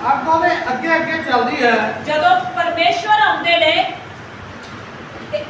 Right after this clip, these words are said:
Speaker 2: ਅੱਗ ਅੱਗੇ ਅੱਗੇ ਚੱਲਦੀ ਹੈ। ਕਿੰਨਿਆਂ ਨੇ ਅੱਜ ਮਹਿਸੂਸ ਕੀਤਾ ਕਿ ਅੱਗ ਨੇ ਛੂਹਿਆ? ਕਿੰਨੀਆਂ ਭੈਣਾਂ ਨੇ ਗਵਾਹੀ ਦਿੱਤੀ ਹੈ,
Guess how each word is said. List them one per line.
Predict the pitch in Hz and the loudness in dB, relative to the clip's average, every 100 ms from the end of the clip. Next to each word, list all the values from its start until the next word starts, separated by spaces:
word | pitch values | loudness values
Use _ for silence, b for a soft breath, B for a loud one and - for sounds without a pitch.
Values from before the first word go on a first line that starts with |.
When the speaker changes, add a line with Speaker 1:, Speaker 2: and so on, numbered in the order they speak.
| 587 587 | 2 2
Speaker 2:
ਅੱਗ | 571 | 2
ਅੱਗੇ | 311 285 262 294 | 0 -2 0 0
ਅੱਗੇ | 285 294 | 2 2
ਚੱਲਦੀ | 285 254 294 | 2 0 -2
ਹੈ। | |
ਕਿੰਨਿਆਂ | 294 403 349 392 427 | -6 -8 -4 2 2
ਨੇ | 440 427 | 4 2
ਅੱਜ | 427 | 2
ਮਹਿਸੂਸ | 403 403 370 - | -4 -6 -8 -8
ਕੀਤਾ | 359 359 359 | -8 2 4
ਕਿ | 370 | 4
ਅੱਗ | - - 311 311 330 | -2 2 4 4 0
ਨੇ | 349 359 | 0 0
ਛੂਹਿਆ? | 359 349 359 | -2 0 0
ਕਿੰਨੀਆਂ | 359 349 320 349 | 0 -4 0 0
ਭੈਣਾਂ | 349 339 285 | 2 0 0
ਨੇ | 302 | -2
ਗਵਾਹੀ | 277 277 | 2 0
ਦਿੱਤੀ | 285 - 226 | 0 -6 -10
ਹੈ, | 208 | -10